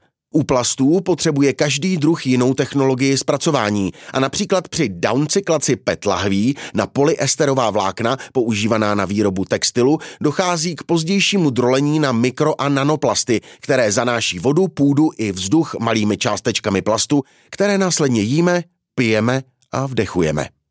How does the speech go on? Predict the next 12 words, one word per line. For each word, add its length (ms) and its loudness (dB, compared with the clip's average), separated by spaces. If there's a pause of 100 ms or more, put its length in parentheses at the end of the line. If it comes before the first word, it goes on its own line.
(460)
Vědci 480 0
upozorňují 680 2
na 100 2
jejich 380 0
možný 420 2
negativní 640 2
vliv 300 0 (180)
na 120 2
hormonální 640 2
systém, 520 0 (180)
metabolismus, 840 0 (240)
plodnost 580 0